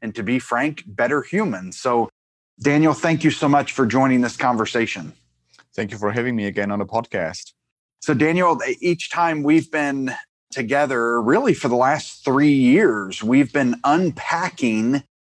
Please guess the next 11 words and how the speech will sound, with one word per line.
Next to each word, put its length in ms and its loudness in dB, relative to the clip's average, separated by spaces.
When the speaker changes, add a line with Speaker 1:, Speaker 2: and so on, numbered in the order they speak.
Speaker 1:
this 260 -2
conversation 920 -2
around 420 0
making 500 0
leadership 600 0
tangible 1040 -4
and 560 0
using 1040 -4
the 220 -2
analogy 1120 -2
of 640 -2